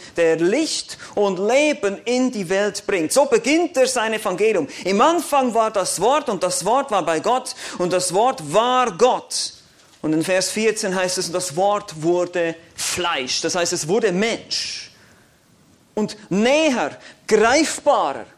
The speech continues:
verständlicher hätte sich Gott nicht ausdrücken können, als selber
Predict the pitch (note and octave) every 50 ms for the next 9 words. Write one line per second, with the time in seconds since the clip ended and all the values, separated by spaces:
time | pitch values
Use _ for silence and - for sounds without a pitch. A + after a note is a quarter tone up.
0 | _ _ _ _ - - - - G#3+ G3+ - - - - C4 C#4+ D#4+ D4+ - -
1 | C4 A3 E3+ - D#3+ B2+ - - - - A3 G#3+ A3+ G#3+ - G#3 - - - A3
2 | A3 A#3+ A#3+ - - - G3+ D4 G4+ - - - F3 B3 D#4 F4+ D#4 - - -
3 | G3+ E3+ - - C#3+ C3 - - C#3 C3+ F3+ G#3 G#3 - D#3 E3+ F3+ F#3+ F3+ -
4 | - - - - - - - - - - G3 A#3+ B3+ A#3 D#3+ D#3+ E3 E3+ F3+ F3+
5 | -